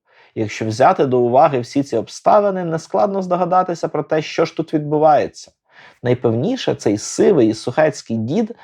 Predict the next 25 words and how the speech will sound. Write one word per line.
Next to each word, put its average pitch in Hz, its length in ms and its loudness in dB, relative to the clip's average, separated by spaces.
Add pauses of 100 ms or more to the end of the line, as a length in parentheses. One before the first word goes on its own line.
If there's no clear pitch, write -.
(200)
накинувся 196 560 0
на 175 160 2
ось - 260 -4
цього 143 320 2
попа 170 460 0 (260)
і 127 80 -2
вдарив 117 440 2
його 127 340 -2
ось - 380 -4
цим 175 280 -2
хрестом, 160 680 0
який 107 300 -2
він 117 180 -4
досі 117 280 -2
тримає 113 380 0
в 117 60 0
руках. - 500 -4 (420)
Якщо 127 200 -2
ж 120 100 -4
трохи 131 380 4
відступитися 120 720 -2
від 165 140 -4
серця 156 480 0
цієї 165 360 0
мізансцени, 170 800 -4